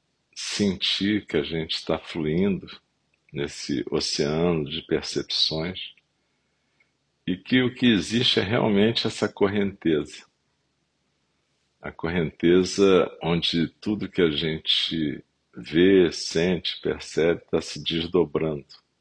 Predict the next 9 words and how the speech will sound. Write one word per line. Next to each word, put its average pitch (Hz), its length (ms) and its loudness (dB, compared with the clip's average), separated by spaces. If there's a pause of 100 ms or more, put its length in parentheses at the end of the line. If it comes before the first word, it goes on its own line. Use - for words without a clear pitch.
todo 82 500 -4
o 71 40 -8
tempo. 69 360 -14 (2000)
Então 117 100 -10
vamos - 240 -4
procurar 95 460 4
deslizar 90 1080 2 (220)
na 71 160 -4
nossa 73 640 -8